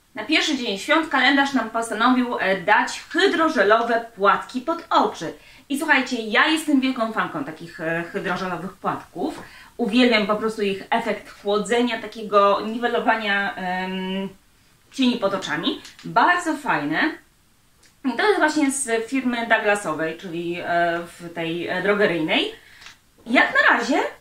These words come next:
całkiem nieźle. Patrzę, że tutaj nie ma już żadnego okienka drugiego. Sprawdzamy tutaj. Mamy tu. Słuchajcie, tu mamy drugi, drugie okienko i coś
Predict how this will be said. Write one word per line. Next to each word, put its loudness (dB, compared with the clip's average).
całkiem 0
nieźle. -2
Patrzę, 2
że 2
tutaj 2
nie 4
ma 4
już 2
żadnego 2
okienka 0
drugiego. 4
Sprawdzamy 0
tutaj. 2
Mamy 2
tu. 0
Słuchajcie, -4
tu -2
mamy 0
drugi, -4
drugie -4
okienko 2
i 0
coś -2